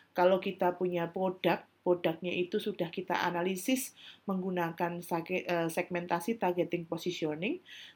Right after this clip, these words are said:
tapi kalau kita pakai cara advertising, yang mana kita juga butuh pembahasan mengenai segmen apa yang kita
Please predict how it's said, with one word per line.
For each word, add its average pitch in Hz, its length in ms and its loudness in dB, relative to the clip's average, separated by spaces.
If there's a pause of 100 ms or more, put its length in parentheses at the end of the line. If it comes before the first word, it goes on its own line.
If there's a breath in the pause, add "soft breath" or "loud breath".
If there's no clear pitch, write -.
tapi 185 320 0
kalau 175 480 6
kita 185 480 -2
pakai 269 480 2
cara 180 240 0
advertising, 269 960 0 (320)
yang 180 320 4
mana 277 480 2 (320 loud breath)
kita 220 320 0
juga 180 240 0
butuh 190 500 -2
pembahasan 170 640 0
mengenai 180 380 0
segmen 214 400 -4
apa 214 320 0
yang 165 240 4
kita 160 400 -2